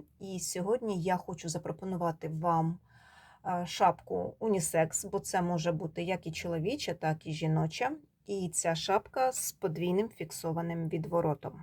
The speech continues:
А можна такі шапки в'язати як з вовни, так і з напіввовни, з акрилу. Е, ну, в-, все, що не колюче, м'якеньке, гарно до лоба, можна брати в роботу.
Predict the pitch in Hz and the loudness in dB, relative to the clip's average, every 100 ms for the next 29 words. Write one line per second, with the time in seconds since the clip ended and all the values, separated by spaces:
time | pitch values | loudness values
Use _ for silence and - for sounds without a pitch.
0 | - - 190 277 320 233 208 202 196 180 | -10 0 4 4 4 2 2 4 6 6
1 | - 180 185 180 170 - 160 160 165 226 | 4 0 2 4 4 4 0 4 6 6
2 | 185 170 175 170 180 175 175 208 214 202 | 6 2 4 4 2 0 0 0 2 0
3 | 180 185 156 190 185 180 180 175 175 165 | 0 -2 0 2 4 4 0 0 0 2
4 | 190 208 - 190 180 170 165 160 - - | 2 0 2 2 4 2 2 -2 -16 -18
5 | - - 175 175 180 190 240 233 208 - | -12 -2 0 2 2 4 4 4 0 -8
6 | - 190 - - - - - - 240 233 | -12 -12 -14 -16 -20 -10 -2 6 8 8
7 | - 202 190 233 - 226 185 165 - 233 | 4 4 6 4 8 8 8 4 2 0
8 | 254 202 175 - 214 269 - 220 196 196 | 2 0 0 2 0 0 0 6 6 6
9 | - 196 196 180 175 170 175 220 285 233 | 2 4 6 4 0 0 4 4 6 4
10 | 190 190 254 190 170 190 196 165 165 160 | 4 2 0 -2 4 4 4 -2 -2 0
11 | 156 - | -2 -6